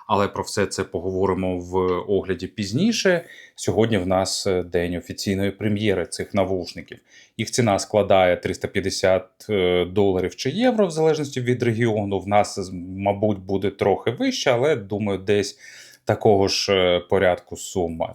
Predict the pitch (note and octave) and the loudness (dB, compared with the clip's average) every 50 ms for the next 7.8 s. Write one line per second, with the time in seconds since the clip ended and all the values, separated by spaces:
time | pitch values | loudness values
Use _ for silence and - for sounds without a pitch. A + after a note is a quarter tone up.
0 | - _ - G2 G2 F2+ F2 F2+ G2+ F#2 F#2+ F#2 E2+ - F2+ E2 G2 E2+ F2+ F2+ | -8 _ -4 -2 -2 -2 -2 0 2 4 4 4 4 2 -2 -4 -2 -2 -2 -2
1 | - - F2 - F2 E2 E2 E2+ E2+ F2 E2+ D#2+ D2+ - - - - F2 E2 D#2+ | -4 -4 -6 -6 -6 -6 -2 -2 0 0 0 0 -2 -4 -6 -4 -2 -2 -2 -2
2 | - - D#2+ D2+ - - E2 - - C#3+ F#3+ G#3 G3+ G3 F3+ - - D3 C3 C3 | -4 -6 -6 -6 -6 -8 -4 0 0 2 2 2 0 0 -2 -2 -2 -4 -4 -6
3 | - - - - _ _ _ - G#2 G2+ G2 G2 E2+ F#2+ F#2 G2+ F#2+ F#2 G2 A2 | -8 -18 -20 -20 _ _ _ -2 0 2 2 4 2 2 0 0 -2 -2 0 -2
4 | A2 G#2 G2 G2+ G#2 A2 - - G2 E2+ G2 G2 F2+ G2+ F#2+ - F2+ E2+ - - | -2 0 0 0 0 0 0 -2 0 0 2 0 0 -2 -4 -4 -4 -6 -6 -8
5 | F#2 E2 D#2+ D2+ - - _ _ _ - _ _ _ _ _ _ _ _ - - | -12 -12 -12 -12 -16 -20 _ _ _ -20 _ _ _ _ _ _ _ _ -8 -6
6 | G2 - - C#3 B2 G#2+ G2 G#2 C3 B2+ B2 A#2+ A2 G#2 G#2+ G#2+ G#2+ G2+ A2 G#2 | -6 0 2 2 2 2 2 2 2 2 2 0 -2 -4 -2 -2 0 2 2 4
7 | G#2+ G#2 - G2+ - - - E3 G#3+ A#3+ A3+ A3 G#3 G3 F3+ | 2 2 0 -4 -4 -2 0 0 2 4 4 4 2 2 -2